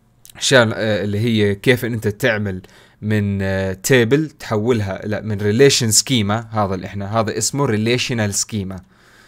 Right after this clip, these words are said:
اللي إحنا بنرسمه حاليًا اسمه ريليشنال سكيما أو إي آر موديل، اللي راح، آه،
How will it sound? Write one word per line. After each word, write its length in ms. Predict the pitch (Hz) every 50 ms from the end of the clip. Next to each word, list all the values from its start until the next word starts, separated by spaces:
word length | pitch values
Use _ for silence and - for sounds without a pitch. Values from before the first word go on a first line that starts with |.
| - - - - _ _
اللي 100 | - 135
إحنا 140 | 123 131 120
بنرسمه 320 | 117 135 127 - 120 110
حاليًا 400 | 98 104 107 117 143 156 139 -
اسمه 200 | - - 117 113
ريليشنال 540 | 107 110 113 117 113 - - 110 104 101 90
سكيما 360 | - - - 120 127 139 123
أو 220 | 90 110 104 - -
إي 220 | 131 135 127 - -
آر 220 | 120 117 110 98
موديل، 380 | 98 101 110 113 156 196 254 - - _ _ - - - - - - - - - - - -
اللي 360 | 135 139 135 120 117 117 113
راح، 540 | 113 120 117 113 - - - - - - _ _ _ _ -
آه، 920 | - 120 120 117 113 113 113 110 110 110 107 107 107 107 107 101 -